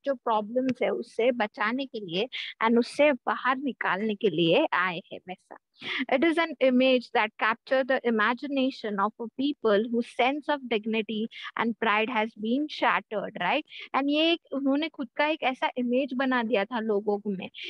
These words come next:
कि भाई ये एक ऐसे है कि जो हमारे country में क्या लाएंगे, dignity and pride लाएंगे, जो पहले shattered हो गई थी, जो पहले घूम गई थी,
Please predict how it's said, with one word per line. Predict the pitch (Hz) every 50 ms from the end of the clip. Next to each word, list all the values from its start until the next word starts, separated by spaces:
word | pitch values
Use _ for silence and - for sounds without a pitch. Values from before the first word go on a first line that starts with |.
| - -
कि | - 262
भाई | 240 262 285 302 320 330 330 - -
ये | 220 233 277 294 302
एक | 285
ऐसे | 294 277 262 254 247 - 302 302
है | 294 294 285 277
कि | - 294 294
जो | 254 - 277 277 294 294 - - -
हमारे | 247 262 233 214 220 240 277
country | 277 - 262 247 247 254 269
में | 262 277 269
क्या | 247 262 247
लाएंगे, | 254 254 247 247 247 240 262 285
dignity | 247 233 220 220 247 254 240 254 240 277 269 277 285 302
and | 320 294 - 240
pride | 226 220 240 262 233
लाएंगे, | 233 214 202 - - 247 226 - - - - - - _ -
जो | 277 294
पहले | - 285 269 254 277
shattered | 311 - - - 226 226 - - 254 262
हो | 277 247
गई | 226 - 220 202
थी, | - 226 226
जो | 214 247 254
पहले | 247 262 254 247 269 285
घूम | 233 214 240 254 277 302 294
गई | 269 247 226 -
थी, | 226 - - 214 247